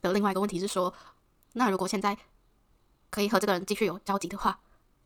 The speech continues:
我自己会愿意吗？我会想吗？<laughs> 然后这个问题我想的久一点。<laughs> 对，我觉得可以重新就是再拥有一段关系，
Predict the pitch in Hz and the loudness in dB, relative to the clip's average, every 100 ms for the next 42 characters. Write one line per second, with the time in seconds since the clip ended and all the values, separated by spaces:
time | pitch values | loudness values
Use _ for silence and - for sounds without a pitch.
0 | _ - 190 208 220 208 196 175 190 - | _ -6 0 2 4 0 0 -6 -10 -6
1 | 190 302 - 185 185 208 - - - - | 2 2 2 0 0 0 0 -2 -12 -6
2 | 202 214 294 247 214 190 208 170 - _ | 0 4 4 4 2 0 0 -4 -8 _
3 | 202 196 - - - - - - - - | 4 4 4 4 4 2 -6 -20 -20 -8
4 | 196 - - - 202 226 277 - _ _ | -8 -8 -12 -4 0 2 2 -2 _ _
5 | _ _ - 156 208 214 - _ _ _ | _ _ -2 0 0 -4 -10 _ _ _
6 | _ _ _ - 214 214 214 208 220 - | _ _ _ -4 -2 -2 -2 -2 -4 -12
7 | _ _ 226 220 208 - - 269 196 196 | _ _ -4 -2 -2 -6 4 6 6 4
8 | 190 208 - - - 202 220 202 196 - | 0 -2 -14 -20 -6 2 4 4 0 0
9 | 190 | -4